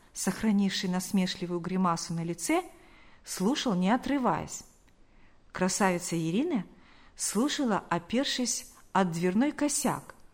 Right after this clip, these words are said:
полуприкрыв только что смеявшиеся глаза, в которых теперь блестели слёзы. Песня была трогательной. Прощание молодого казацкого воина с домом и друзьями детства.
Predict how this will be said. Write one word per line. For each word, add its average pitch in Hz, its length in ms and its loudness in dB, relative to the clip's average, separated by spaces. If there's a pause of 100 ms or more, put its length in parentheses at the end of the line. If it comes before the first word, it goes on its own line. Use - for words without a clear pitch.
(200)
полуприкрыв 208 680 4 (440)
только 339 300 4
что 302 160 -2
смеявшиеся 247 800 2
глаза, 226 560 2 (360)
в - 100 -16
которых 190 360 -2
теперь 277 380 -2
блестели 220 500 0
слёзы. 202 640 -2 (1080)
Песня 339 380 2
была 302 240 4
трогательной. 160 840 0 (640)
Прощание 269 600 6
молодого 214 500 6
казацкого 190 760 2
воина 196 540 2 (200)
с 165 240 -6
домом 214 460 6 (220)
и 185 100 2
друзьями 185 600 4
детства. 165 600 -4